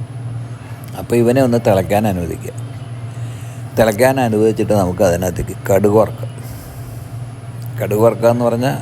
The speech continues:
ആദ്യം കാണിച്ച സംഭവമില്ലേ, അതൊക്കെ ഇട്ട് കടുക് വറുക്കുക. ഈ സമയത്ത് നമുക്ക് ഉപ്പ് നോക്കാം.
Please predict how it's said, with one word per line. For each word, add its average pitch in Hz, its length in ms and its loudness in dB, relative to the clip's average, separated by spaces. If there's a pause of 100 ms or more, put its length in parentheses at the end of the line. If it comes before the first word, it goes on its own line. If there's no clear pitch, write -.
(840)
ആദ്യം 117 240 6
കാണിച്ച 110 220 2 (120)
സംഭവമില്ലേ, 104 480 4 (260)
അതൊക്കെ 101 320 0
ഇട്ട് 113 180 -2
കടുക് 110 240 4
വറുക്കുക. - 240 -6 (1300)
ഈ 160 140 6
സമയത്ത് 127 340 4
നമുക്ക് 123 280 2
ഉപ്പ് 117 220 -2
നോക്കാം. 110 260 2